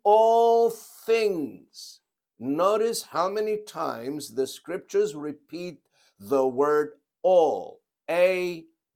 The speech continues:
double L, all things, all grace, all sufficiency, that you may have an abundance for every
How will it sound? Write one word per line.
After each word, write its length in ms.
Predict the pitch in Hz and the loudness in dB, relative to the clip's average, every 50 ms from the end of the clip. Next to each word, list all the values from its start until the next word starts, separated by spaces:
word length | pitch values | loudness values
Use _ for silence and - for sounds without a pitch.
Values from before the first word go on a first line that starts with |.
| _ - _ - | _ -20 _ -2
double 400 | 143 147 156 147 147 147 143 139 | 0 0 0 0 0 -2 -2 -2
L, 380 | 135 131 113 92 82 - _ _ _ _ _ | -2 -4 -6 -8 -10 -12 _ _ _ _ _
all 420 | - 175 196 208 214 214 202 190 - | 0 2 4 6 6 6 6 4 2
things, 800 | - - - 127 113 98 85 82 - _ _ - - - - _ _ _ _ _ _ _ - | -2 -10 -14 -14 -14 -14 -16 -20 -20 _ _ -20 -20 -20 -20 _ _ _ _ _ _ _ 0
all 400 | - 196 214 220 220 233 220 - | 6 8 8 10 10 10 8 6
grace, 760 | 139 135 135 131 123 - 90 - - - - - - - - _ _ _ _ _ _ _ _ - | 4 -2 -2 -2 -2 -2 -4 -8 -12 -20 -20 -20 -20 -20 -20 _ _ _ _ _ _ _ _ 4
all 340 | 180 196 208 220 226 220 | 6 8 8 8 8 6
sufficiency, 1080 | - - - 196 185 190 - 139 135 131 - - 101 95 87 - - - - 87 _ _ _ _ _ _ _ _ _ _ _ | 4 0 0 0 0 0 0 -2 -2 -2 -4 -12 -16 -16 -16 -18 -18 -18 -20 -20 _ _ _ _ _ _ _ _ _ _ _
that 300 | 98 107 135 135 110 95 | -4 -2 0 0 -2 -4
you 180 | 104 123 131 127 | -8 -6 -6 -6
may 400 | 123 127 131 151 165 180 202 202 | -6 -6 -4 -4 -2 0 0 -2
have 340 | 190 - 147 147 147 135 131 | -2 -4 -6 -8 -6 -6 -8
an 140 | 127 117 | -10 -8
abundance 1000 | 113 110 104 90 87 - 170 185 185 160 123 101 104 98 104 104 101 101 - - _ _ _ _ | -10 -12 -12 -10 -6 -6 -6 -4 -6 -8 -10 -10 -12 -16 -16 -16 -18 -18 -18 -18 _ _ _ _
for 300 | _ - 107 107 107 - _ - | _ -10 -10 -10 -10 -12 _ -8
every 800 | - 131 143 143 139 123 120 123 131 131 135 135 131 120 117 _ | -4 -2 -2 -2 -4 -8 -12 -10 -4 -2 -2 -2 -2 -6 -12 _